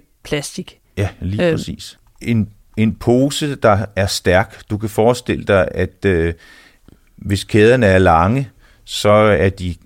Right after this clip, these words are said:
Speaker 2: ligesom i godt indgreb med hinanden, og så er posen stærk. Hvis ko-, kæderne er meget korte, så kan kæderne ligesom ikke være i ordentlig indgreb med hinanden, og så bliver posen af en dårligere kvalitet. Og når man opvarmer, smelter plastikken for at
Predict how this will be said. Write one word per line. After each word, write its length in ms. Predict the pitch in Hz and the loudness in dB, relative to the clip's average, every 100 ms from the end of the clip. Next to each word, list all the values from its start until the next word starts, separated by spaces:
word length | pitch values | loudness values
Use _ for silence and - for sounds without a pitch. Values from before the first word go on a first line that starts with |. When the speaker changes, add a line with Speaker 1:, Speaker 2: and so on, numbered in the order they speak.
| _ - | _ -8
Speaker 2:
ligesom 400 | 107 - 92 87 | -6 -4 -4 -4
i 120 | 92 - | -10 2
godt 240 | 101 101 | 2 2
indgreb 560 | 110 101 - 87 65 - | -2 -2 -2 -4 -4 -4
med 160 | 90 | -4
hinanden, 520 | 87 95 82 82 98 - | -2 -2 0 0 -2 -4
og 100 | 98 | -4
så 120 | 101 | 0
er 80 | 98 | -2
posen 540 | - 95 101 - 87 - | -2 -4 -4 -6 -12 -12
stærk. 440 | - 95 98 - - | -4 0 0 -2 -12
Hvis 180 | 101 | -12
ko-, 300 | - 101 - _ | -6 -6 -6 _
kæderne 400 | 110 104 123 107 | 0 2 2 0
er 100 | 87 | 0
meget 320 | 85 90 107 | 0 -2 -2
korte, 460 | - 98 110 139 147 _ - - - - | -2 0 0 -2 -8 _ -20 -20 -20 -6
så 140 | 107 | -6
kan 220 | - 104 101 _ | -4 -6 -8 _
kæderne 380 | 101 98 101 98 | 0 2 2 0
ligesom 280 | 90 107 95 | -2 -4 -2
ikke 200 | 92 95 | -4 0
være 140 | 95 | 0
i 40 | 82 | 2
ordentlig 360 | 92 98 107 | 0 -2 -4
indgreb 520 | 90 95 - 76 - | -4 -4 -4 -4 -4
med 140 | 90 85 | -4 -4
hinanden, 480 | 87 82 82 98 - | -2 -2 -2 -2 -4
og 100 | 95 | -4
så 160 | 98 | -4
bliver 240 | 90 98 90 | -2 -2 -2
posen 460 | - 85 90 98 | -2 -4 -4 -6
af 60 | 80 | -4
en 100 | 82 | -4
dårligere 440 | 82 76 90 90 | -4 -4 -6 -8
kvalitet. 680 | 90 87 78 - - - - - | -10 -8 -8 -8 -8 -10 -14 -4
Og 120 | 95 | 2
når 180 | 113 120 | 2 2
man 260 | 127 107 - | 0 0 2
opvarmer, 640 | 104 - 107 73 50 95 - _ | 0 2 0 0 0 -6 -6 _
smelter 420 | - - 101 104 120 | -8 0 0 0 -4
plastikken 680 | - 95 98 - 101 95 | 0 -2 -2 -8 -8 -8
for 340 | 95 101 82 | -4 -2 0
at 60 | 92 | -2